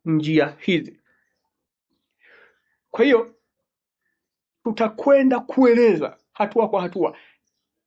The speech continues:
Hatua hizi zitakusaidia hata wewe wakati wa manunuzi yako mtandaoni uweze kuepuka. Mwishoni tutaeleza ufanye nini ili usitapeliwe mtandaoni. Sasa,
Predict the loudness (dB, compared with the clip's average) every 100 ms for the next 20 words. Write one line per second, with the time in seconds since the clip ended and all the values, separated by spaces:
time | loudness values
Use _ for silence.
0 | _ -6 -4 0 2 2 2 0 -4 -8
1 | -6 -6 -4 -6 -6 -6 -2 0 0 0
2 | 2 0 -4 -2 0 2 2 2 0 -4
3 | -6 -8 -4 -2 0 -2 -2 -4 -4 0
4 | 0 -2 -4 -4 -6 -2 0 0 -2 -6
5 | _ _ -4 0 2 2 2 -2 -4 -10
6 | -2 0 2 0 -6 -8 -6 -2 0 2
7 | -2 -2 -2 0 0 -2 -6 -6 -2 -2
8 | 0 -2 -2 -4 -8 _ -4 -4 -4 -8
9 | -6 -6 -4 0 2 2 -2 _ -8 -8
10 | -6 -6 0 0 0 -6 -20 -20 -18 -2
11 | 2 2 0